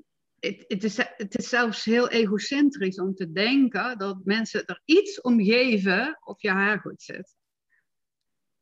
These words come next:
Want iedereen, eh,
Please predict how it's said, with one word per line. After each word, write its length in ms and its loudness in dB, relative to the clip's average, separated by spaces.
Want 460 0
iedereen, 720 2
eh, 360 -4